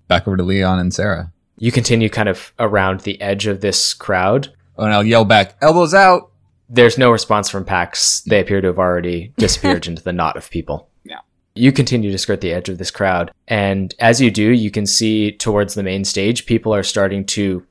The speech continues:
Speaker 2: climb up onto it.
Speaker 1: Oh.
Speaker 2: And roots in the air, you can see them taking a step backwards and looking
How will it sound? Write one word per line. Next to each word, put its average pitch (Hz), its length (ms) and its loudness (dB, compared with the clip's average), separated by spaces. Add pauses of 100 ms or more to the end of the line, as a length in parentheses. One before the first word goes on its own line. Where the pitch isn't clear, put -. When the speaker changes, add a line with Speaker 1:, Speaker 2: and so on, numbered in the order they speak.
(120)
Speaker 2:
climb 101 680 0
up 113 300 0
onto 113 380 0
it. - 200 2 (140)
Speaker 1:
Oh. 92 240 -10
Speaker 2:
And 98 440 -2 (280)
roots 127 280 2
in 127 80 2
the 110 120 0
air, 107 240 4
you 113 140 2
can 107 120 -6
see 113 200 -2
them 104 180 -4
taking 110 320 -2
a 101 40 -2
step - 260 -4
backwards 139 520 -2
and 95 200 -6
looking 98 500 -8